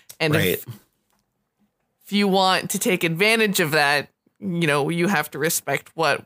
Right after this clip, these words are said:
Speaker 1: we're doing and what our goals and ambitions are.
Speaker 2: Right. As much as I love L S V and Reed Duke and those guys, it can't just be, you know, a bunch of white dudes. <laughs>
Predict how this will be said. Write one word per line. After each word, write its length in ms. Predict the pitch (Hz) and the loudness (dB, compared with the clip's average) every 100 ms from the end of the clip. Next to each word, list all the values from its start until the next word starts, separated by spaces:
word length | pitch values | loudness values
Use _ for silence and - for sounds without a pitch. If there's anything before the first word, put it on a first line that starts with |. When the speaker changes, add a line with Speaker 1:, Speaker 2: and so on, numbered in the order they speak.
| - | -4
Speaker 1:
we're 120 | 170 | -4
doing 400 | 165 165 160 156 | 0 0 2 0
and 180 | 151 147 | 0 0
what 220 | 151 - | -2 0
our 160 | 147 151 | -2 -2
goals 400 | 160 151 147 151 | 0 0 0 0
and 100 | 147 | -2
ambitions 640 | 151 147 156 - 160 - | 0 -2 0 -4 -4 -4
are. 360 | - - 208 240 _ _ _ _ - | -4 -4 -6 -8 _ _ _ _ -8
Speaker 2:
Right. 280 | 67 64 64 _ _ _ _ _ _ _ _ _ _ _ _ _ _ - | -6 -6 -12 _ _ _ _ _ _ _ _ _ _ _ _ _ _ -4
As 100 | 113 | 0
much 220 | 151 - | 2 2
as 80 | 165 | 2
I 80 | 180 | 4
love 220 | 151 143 | 4 4
L 220 | 139 131 | 4 4
S 120 | 120 - | 2 2
V 260 | 127 120 | 2 2
and 120 | 107 | 2
Reed 220 | 104 113 101 | 2 0 0
Duke 260 | 107 101 | -2 -2
and 140 | 101 90 | -2 -2
those 160 | 87 | -2
guys, 320 | - 87 - | -4 -6 -4
it 80 | - | -6
can't 240 | - 113 - | -4 -4 -2
just 240 | 113 - | -4 -2
be, 420 | 110 110 104 104 _ _ _ _ _ _ | 0 0 0 -2 _ _ _ _ _ _
you 120 | 95 98 | -4 -2
know, 280 | 87 90 - _ _ _ _ _ _ _ _ _ _ _ _ _ _ | -2 -4 -8 _ _ _ _ _ _ _ _ _ _ _ _ _ _
a 60 | 104 | -6
bunch 320 | 104 110 95 | 0 0 2
of 580 | 113 104 95 - - - - _ _ _ | 2 2 0 -2 -4 -6 -14 _ _ _
white 280 | 104 98 - | -2 -2 -4
dudes. 460 | 78 85 - - | -4 -4 -4 -2
<laughs> 60 | - | -2